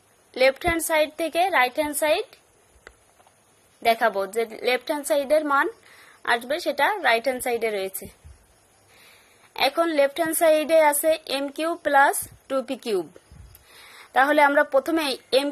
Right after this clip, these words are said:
কিউবের মান বসাতে পারি। এখানে এম সমান দেওয়া আছে a plus, a plus b equal to m, তাহলে আমরা এখানে বসাবো a plus b এর হোল cube plus two পি cube equal to দেওয়া আছে এ কিউব প্লাস বি কিউব।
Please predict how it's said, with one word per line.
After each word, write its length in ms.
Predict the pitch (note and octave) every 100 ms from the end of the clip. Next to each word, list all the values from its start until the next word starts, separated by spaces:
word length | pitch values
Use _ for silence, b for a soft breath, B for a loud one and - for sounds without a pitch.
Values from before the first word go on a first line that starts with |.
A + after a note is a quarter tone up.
| C#4+
কিউবের 340 | D4+ D4+ D#4 D4+
মান 120 | C4+ C4+
বসাতে 280 | C4+ C#4+ C4+
পারি। 160 | B3 B3+ C#4 C4
এখানে 220 | C#4+ C#4 - -
এম 100 | C#4 C#4
সমান 240 | D#4+ D4+ D4 C4+
দেওয়া 160 | B3+ C4
আছে 140 | D#4 C#4
a 20 | B3+
plus, 280 | C4 B3+ C4 - - - b b b b b -
a 20 | A#3+
plus 240 | C4 C4 A#3+ A3+
b 20 | C4+ C4
equal 200 | C4+ C4 C#4+
to 60 | C4 B3
m, 20 | B3+ D4+ _ _
তাহলে 240 | A#3+ C4+ C4+ C4
আমরা 120 | C4 B3+
এখানে 180 | C#4+ B3+
বসাবো 340 | A#3+ D4+ C4 C4+ D4+ B B B B A#3+
a 20 | B3+
plus 280 | C4+ C4 C#4 A#3+
b 20 | A#3+ B3+ C4
এর 80 | E4 - -
হোল 160 | C4 B3 A#3
cube 180 | F3+ D3+ _ _ _ _
plus 360 | A#3+ B3+ C4 F4 - - b b b b -
two 120 | D#4 D4+ F4+ - _ _ -
পি 100 | C#4+ D4
cube 200 | D#4+ D#4+ D#4
equal 200 | D4+ D4
to 40 | D4 C4
দেওয়া 160 | C4 C#4
আছে 160 | C#4+ C#4 - C4
এ 20 | -
কিউব 160 | D4+ D4+ C#4+
প্লাস 280 | C4+ D#4+ - - _ _ G3+
বি 100 | A#3 A3+
কিউব। 220 | C4 F#3